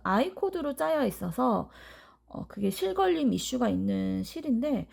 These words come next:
저는 개의치 않고 쓰는 편이에요. 손님 좀 실이 걸리면 그냥 튀어나온 대로 그냥 떠서 입고 다니거든요. 어차피 입고 세탁하다 보면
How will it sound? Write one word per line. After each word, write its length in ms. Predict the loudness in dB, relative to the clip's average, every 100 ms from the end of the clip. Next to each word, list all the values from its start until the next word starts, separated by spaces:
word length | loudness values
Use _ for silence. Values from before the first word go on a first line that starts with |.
| -18 -20 -4
저는 240 | 0 0
개의치 340 | 2 0 0
않고 200 | -4 -4
쓰는 260 | -4 -2 0
편이에요. 460 | 2 2 2 -2 -6
손님 340 | _ -6 -4 -6
좀 100 | -10
실이 240 | -8 -6 -6
걸리면 580 | -2 2 2 4 2 -2 -10 -14
그냥 180 | -2 -2
튀어나온 560 | -2 -2 0 2 2 4
대로 260 | 4 2
그냥 280 | -2 -4 -4
떠서 640 | -4 -6 -2 0 0 -2 -6 -6
입고 340 | -6 -4 -4
다니거든요. 680 | -2 -2 -2 -4 -6 -4 -4 -4
어차피 380 | -10 -10 -4 -2
입고 320 | -2 -4 -8
세탁하다 540 | -8 -10 -10 -8 -4
보면 460 | 0 2 4 2 -2